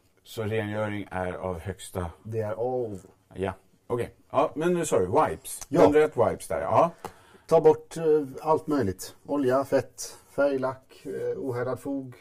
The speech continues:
Speaker 2: byggskum.
Speaker 1: Ja.
Speaker 2: Eh, det mesta helt enkelt.
Speaker 1: Det mesta helt enkelt. Så om jag nu då kommer ut, jag har inget vatten, jag ska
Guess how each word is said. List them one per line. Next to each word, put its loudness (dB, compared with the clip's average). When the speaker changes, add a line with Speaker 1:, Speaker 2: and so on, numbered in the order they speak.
Speaker 2:
byggskum. -6
Speaker 1:
Ja. -2
Speaker 2:
Eh, -10
det -6
mesta -8
helt -6
enkelt. -12
Speaker 1:
Det -6
mesta -6
helt -10
enkelt. -20
Så -6
om 0
jag 0
nu 4
då 4
kommer 0
ut, 6
jag -4
har 0
inget -4
vatten, 2
jag -6
ska -2